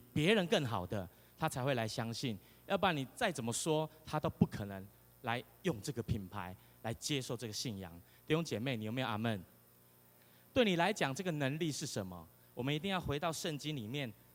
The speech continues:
来看看耶稣基督他是怎么彰显天国的道理的这一个品牌。我们来读一下今天的经文的第十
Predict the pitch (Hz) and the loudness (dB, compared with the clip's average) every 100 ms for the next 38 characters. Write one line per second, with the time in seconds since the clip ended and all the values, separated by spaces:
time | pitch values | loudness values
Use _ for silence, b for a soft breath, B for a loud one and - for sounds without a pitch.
0 | - - 131 - 202 170 - 165 117 B | -14 -4 -4 -2 -4 0 2 2 0 B
1 | B 139 208 - 190 190 180 185 185 - | B 2 2 2 -2 -2 2 0 0 -8
2 | - 160 185 - 104 - - 165 190 - | -6 -4 -4 -4 -6 -4 0 2 0 -2
3 | 101 90 - - 147 151 117 110 - 117 | -4 -4 -8 -2 0 0 -2 0 2 2
4 | 98 95 80 B B 110 - 143 147 135 | 2 -6 -14 B B -12 -4 -2 -2 -2
5 | 127 - - 127 101 87 95 85 - B | -6 -6 -2 -2 -2 -10 -12 -14 -18 B
6 | B - - - - - - - 131 143 | B -20 -20 -20 -20 -20 -18 -8 -4 0
7 | 143 - 135 147 180 151 160 160 139 120 | -2 -2 -2 -2 0 -2 -2 -2 -4 -4
8 | 135 135 98 92 - 147 113 | -4 -4 -6 -8 -8 -6 -6